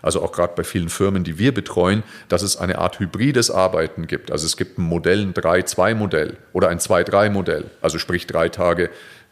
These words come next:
äh, vor Ort, zwei Tage Homeoffice oder umgekehrt.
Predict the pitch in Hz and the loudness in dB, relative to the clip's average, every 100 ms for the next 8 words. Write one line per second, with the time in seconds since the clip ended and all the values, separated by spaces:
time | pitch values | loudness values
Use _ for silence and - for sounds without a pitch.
0 | - 85 82 - 98 98 107 - - 87 | 0 0 0 2 4 6 4 2 2 2
1 | 85 95 87 85 85 104 107 101 - 92 | 2 0 2 0 2 0 2 0 2 0
2 | - 95 90 117 95 - - - | 2 2 2 0 -2 -4 -6 -6